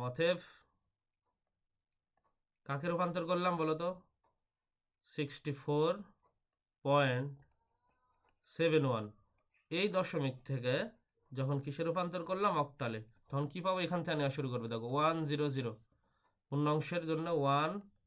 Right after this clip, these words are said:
জিরো জিরো, পয়েন্টের জায়গায় পয়েন্ট বসাবো। এবার উপর থেকে নিচে নেবো, ফাইভ ফাইভ থ্রি ফোর ওয়ান। তাহলে কি করবো? ফাইভ ফাইভ থ্রি ফোর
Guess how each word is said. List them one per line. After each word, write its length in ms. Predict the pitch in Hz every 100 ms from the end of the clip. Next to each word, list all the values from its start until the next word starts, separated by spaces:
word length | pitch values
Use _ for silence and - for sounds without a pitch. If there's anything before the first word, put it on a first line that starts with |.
| _ _ _ 117 120
জিরো 260 | 131 143 185 180 139 123
জিরো, 240 | 120 107 107 - - _ _
পয়েন্টের 320 | 139 160 165 165
জায়গায় 220 | 165 165 160
পয়েন্ট 200 | 147 143
বসাবো। 300 | 123 123 117 110 -
এবার 160 | 147 165 165
উপর 140 | 160 175
থেকে 140 | 180 170
নিচে 140 | 143 147
নেবো, 140 | 127 123 135
ফাইভ 200 | 139 160 160 -
ফাইভ 200 | 143 156 151 -
থ্রি 240 | 147 147 160
ফোর 220 | - 151 175 -
ওয়ান। 180 | 131 107 117 - _ _ _ - - _
তাহলে 180 | - 127
কি 80 | 135 147
করবো? 220 | 156 160 180 175
ফাইভ 340 | 131 131 143 160 160 - _ _ _ _ _ _ _ _ _ _ _ _ _
ফাইভ 320 | 131 135 139 156 151 - _ _ _ _ _ _ _ _ _ _ _ _ _ -
থ্রি 240 | - 175 175 180 202 - _ _ _ _ _ _ _ _ -
ফোর 340 | - 180 160